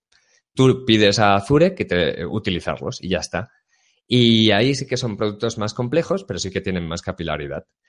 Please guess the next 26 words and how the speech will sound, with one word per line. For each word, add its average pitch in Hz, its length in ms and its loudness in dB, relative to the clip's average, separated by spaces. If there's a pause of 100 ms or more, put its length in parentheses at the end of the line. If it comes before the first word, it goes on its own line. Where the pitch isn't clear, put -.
(240)
Después, 113 840 0
eh, 101 500 2
llegas 127 300 2
a 113 60 -2
un 113 120 0
balanceador 110 560 0
de 110 120 -2
carga, 175 440 -2 (540)
que 120 140 2
en 107 100 2
el 98 240 0
caso 127 320 2
de 120 80 4
A 107 40 6
W 110 360 2
S 104 200 -2
tienes 104 300 -2
el 104 140 -2
venerable 104 560 2
y 104 80 0
maravilloso 95 580 -2
Elastic 92 380 -4
Load 101 180 0
Balancer, 101 540 0
que 92 220 -2
es, - 300 -8